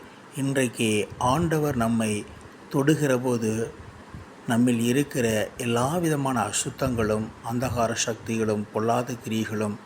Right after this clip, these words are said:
நமக்கு விரோதமாக எழும்புகிற எந்த ஒரு காரியமாக இருந்தாலும், வியாதியாக இருந்தாலும், போராட்டமாக இருந்தாலும், ஆண்டவர் தொடுகிறபோது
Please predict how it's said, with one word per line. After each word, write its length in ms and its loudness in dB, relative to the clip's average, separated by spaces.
நமக்கு 520 2
விரோதமாக 540 2
எழும்புகிற 580 0
எந்த 340 2
ஒரு 220 -2
காரியமாக 680 2
இருந்தாலும், 680 0
வியாதியாக 640 2
இருந்தாலும், 760 2
போராட்டமாக 580 2
இருந்தாலும், 600 2
ஆண்டவர் 560 4
தொடுகிறபோது 1000 2